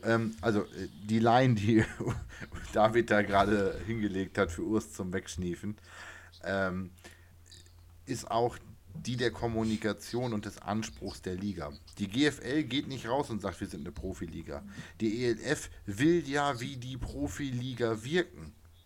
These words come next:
Natürlich sind sie das auch nicht, aber sie haben den Anspruch an sich selber, so zu kommunizieren, so medial sich darzustellen, so sich aufzubauen, eben in dem Franchise-System,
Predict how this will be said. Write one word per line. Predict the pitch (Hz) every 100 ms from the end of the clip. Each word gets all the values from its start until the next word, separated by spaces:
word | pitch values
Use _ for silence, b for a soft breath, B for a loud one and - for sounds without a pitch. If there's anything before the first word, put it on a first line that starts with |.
| _ b b
Natürlich | 117 113 190 160 -
sind | 135 202 220
sie | 220 165
das | 131 127 -
auch | 104
nicht, | 107 107
aber | 117
sie | 113 123
haben | 135 123
den | 110
Anspruch | - 185 - - 113
an | 113
sich | 107
selber, | 107 120 123 101
so | 104
zu | 127 117
kommunizieren, | 123 110 107 104 - 156 110 92
so | 127
medial | 131 123 117 120 120 117
sich | 110 113
darzustellen, | 135 135 120 107 107 104 90 - b b b
so | 110 143
sich | 120 117 -
aufzubauen, | 139 160 - 135 107 104 101
eben | - 147 131
in | 107 127
dem | 120 110
Franchise-System, | 113 127 120 113 107 110 107 - 120 117 110